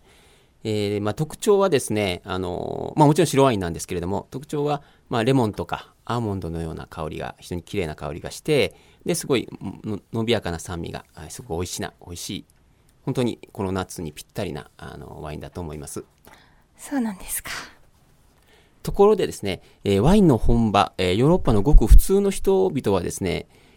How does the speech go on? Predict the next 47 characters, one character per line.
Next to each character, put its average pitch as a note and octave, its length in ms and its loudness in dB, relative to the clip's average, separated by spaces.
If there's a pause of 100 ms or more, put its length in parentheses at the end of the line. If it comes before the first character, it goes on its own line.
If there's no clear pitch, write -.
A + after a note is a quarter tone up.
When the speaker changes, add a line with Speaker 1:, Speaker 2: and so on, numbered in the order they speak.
(100)
Speaker 1:
ワ D#3+ 160 2
イ D#3+ 60 6
ン A2 60 4
を - 20 2
本 C#3 200 0
当 F3 60 -4
に F3 80 0
分 D#3 120 2
か - 100 -4
っ - 40 -4
て - 140 -4
い A#2 60 2
る A2 60 0
ん G2+ 120 -2
で E2 80 -4
し - 80 -12
ょ D2 60 -6
う C#2 40 -12
か？ - 220 -10 (600)
で、 A2+ 80 -8
例 D#3 240 0
え C#3 40 4
ば、 B2 280 4 (320)
イ G#2 180 -2
タ C3+ 160 0
リ C3 100 0
ア C3 80 0
の C3+ 120 -2
ト C3 120 -6
ス - 100 -6
カ G#3 120 -2
ー G3 60 2
ナ D3 60 2
の G#2+ 60 0
人 - 160 -8
た F2+ 140 -6
ち - 100 -12
は E2 80 -6
ど G#2+ 140 -4
う G#2+ 40 -4
な F2+ 120 -4
ん - 60 -14
で - 60 -16
し - 80 -16
ょ - 40 -16
う - 40 -20
か？ D#2 160 -14